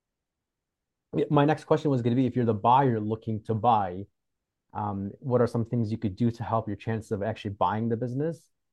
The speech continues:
So I kn-, you just mentioned one of them, like, ask a lot of good questions, let the seller know that you're gonna continue the legacy of the bus-, business, you're gonna continue the name. What else should the buyer know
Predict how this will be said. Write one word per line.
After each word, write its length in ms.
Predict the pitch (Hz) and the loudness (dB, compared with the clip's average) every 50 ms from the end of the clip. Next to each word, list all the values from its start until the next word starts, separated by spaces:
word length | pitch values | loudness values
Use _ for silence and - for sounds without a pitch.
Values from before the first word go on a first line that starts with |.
| _ _ _ | _ _ _
So 220 | - 139 127 120 - | 2 2 4 4 4
I 100 | 131 127 | 2 2
kn-, 240 | 127 127 - 135 123 | 2 0 0 0 2
you 80 | 120 | 2
just 160 | 123 123 - 131 | 2 0 2 2
mentioned 260 | 127 117 - 120 113 | 0 2 2 0 2
one 120 | 131 131 | 2 2
of 80 | 107 90 | 2 0
them, 140 | 87 87 - _ _ - | -4 -8 -12 _ _ -8
like, 140 | 101 101 - | -8 -6 0
ask 240 | - 120 117 113 - | 4 4 4 4 4
a 20 | 120 | 2
lot 100 | 113 107 | 2 2
of 60 | 104 | 0
good 140 | 120 113 - | -2 -4 -2
questions, 640 | - 117 113 107 - - 110 110 113 110 107 _ _ _ _ _ _ - - | -2 -2 -2 -2 -4 -6 -4 -4 -4 -4 -6 _ _ _ _ _ _ -6 -2
let 340 | 117 117 117 120 120 - - | 0 2 2 2 2 -2 -6
the 640 | 117 107 113 117 113 110 107 107 101 98 98 95 - | -10 -4 -2 0 2 2 2 0 0 0 -2 -4 -6
seller 380 | - - - 123 120 117 117 | -6 0 2 2 4 4 2
know 280 | 113 107 107 110 117 117 | 2 0 0 2 2 2
that 80 | 113 107 | 0 0
you're 80 | 107 107 | -2 -2
gonna 180 | 110 101 98 | -2 -4 -4
continue 560 | - - - 104 - - - 127 127 123 120 | -6 -8 -10 -10 -8 -4 -2 0 0 2 2
the 100 | 110 104 | 0 0
legacy 540 | 92 98 107 98 117 113 - - - 135 143 | 0 0 0 0 0 -2 -2 -2 -4 -4 -4
of 100 | 127 110 | -4 -2
the 120 | 113 113 110 | -4 -4 -2
bus-, 180 | 117 117 120 113 107 110 _ _ - - | -2 -4 -4 -6 -8 -12 _ _ -14 -8
business, 320 | 117 120 117 131 147 131 | -6 -4 -2 -2 -2 -2
you're 100 | 110 113 | -2 -2
gonna 100 | 113 110 | -2 -2
continue 340 | 107 - 101 - - 117 117 | -2 -4 -8 -6 -4 -4 -4
the 80 | 101 104 | -4 -4
name. 280 | 101 104 123 143 143 - _ _ _ _ - - - | -4 -4 -4 -4 -6 -8 _ _ _ _ -20 -6 2
What 220 | 131 151 175 180 - - | 6 6 6 6 6 6
else 260 | 160 165 175 165 - | 6 6 6 4 2
should 160 | - 139 120 | 0 -2 0
the 80 | 117 104 | 0 0
buyer 600 | 98 110 110 117 120 123 123 120 117 113 107 113 | 2 2 2 2 2 2 2 2 2 2 0 0
know 420 | 113 113 120 120 110 104 101 101 | -2 -2 -2 0 -2 -2 -4 -6